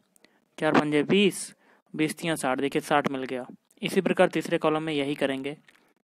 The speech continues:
पाँच का तीन में मल्टीप्लाई और क्वेश्चन मार्क की जगह एक्स मान लेंगे और किसके बराबर हो जाएगा? एक सौ पाँच के।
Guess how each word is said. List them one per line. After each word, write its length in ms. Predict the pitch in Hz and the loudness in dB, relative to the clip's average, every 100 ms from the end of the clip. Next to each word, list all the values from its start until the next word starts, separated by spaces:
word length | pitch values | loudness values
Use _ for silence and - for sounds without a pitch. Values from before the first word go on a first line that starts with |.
| _ _ _ - _ _ _ | _ _ _ -20 _ _ _
पाँच 240 | 160 165 165 | 2 2 2
का 180 | 180 180 | 6 4
तीन 220 | 175 156 | 4 -2
में 100 | 156 | 0
मल्टीप्लाई 560 | 160 143 151 147 143 143 | 0 0 0 0 2 0
और 760 | 151 _ _ _ _ _ - - | -6 _ _ _ _ _ -12 2
क्वेश्चन 300 | 160 165 175 | 2 2 0
मार्क 220 | 165 160 | 0 0
की 80 | 160 | 0
जगह 260 | 156 147 | 2 4
एक्स 180 | 143 - | 2 0
मान 160 | 160 156 | -4 -2
लेंगे 200 | 147 147 | -2 -2
और 80 | 143 | -2
किसके 280 | 151 - | -4 -2
बराबर 320 | 151 147 147 143 | 0 2 2 0
हो 80 | |
जाएगा? 200 | 139 147 | -2 -2
एक 120 | 143 - | -4 -6
सौ 80 | 147 | -6
पाँच 300 | 139 131 - | -4 -6 -10
के। 180 | 131 | -12